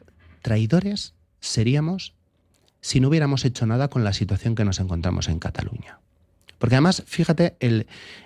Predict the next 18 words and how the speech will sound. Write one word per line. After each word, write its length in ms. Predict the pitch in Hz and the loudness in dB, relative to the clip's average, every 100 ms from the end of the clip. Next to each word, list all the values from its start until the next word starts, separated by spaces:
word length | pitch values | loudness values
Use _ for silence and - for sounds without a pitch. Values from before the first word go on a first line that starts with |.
| _ | _
el 160 | 117 113 | 2 4
debate 420 | 113 139 139 156 | 4 4 2 -2
tan 460 | - 151 156 - - | 0 0 0 -2 -8
curioso 540 | - 110 113 127 - | -4 0 2 2 0
que 120 | - 110 | -2 -4
se 140 | 98 | -2
da. 200 | 95 85 - - - - - _ _ _ | -2 -4 -10 -20 -20 -20 -20 _ _ _
Los 240 | - 135 143 | 2 4 4
mismos 300 | 190 208 - | 2 0 0
que 100 | 165 | -2
sin 260 | - 131 | 0 0
hacer 360 | 120 - 165 160 | 0 0 -2 0
nada 360 | 147 156 202 - _ _ _ _ _ | -2 -2 -4 -10 _ _ _ _ _
nos 140 | 117 | 0
llevaron 440 | 113 127 123 110 - | 2 2 2 0 -2
a 140 | - | 0
dos 160 | 123 160 | 2 2
declaraciones 600 | 175 156 135 127 156 156 | 0 0 -2 -2 -2 -4